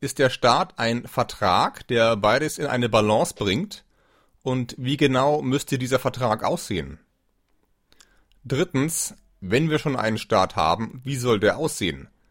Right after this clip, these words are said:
Was genau ist eigentlich Demokratie?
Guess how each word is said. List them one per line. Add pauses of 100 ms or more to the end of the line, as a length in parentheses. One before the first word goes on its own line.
(400)
Was
genau
ist
eigentlich
Demokratie?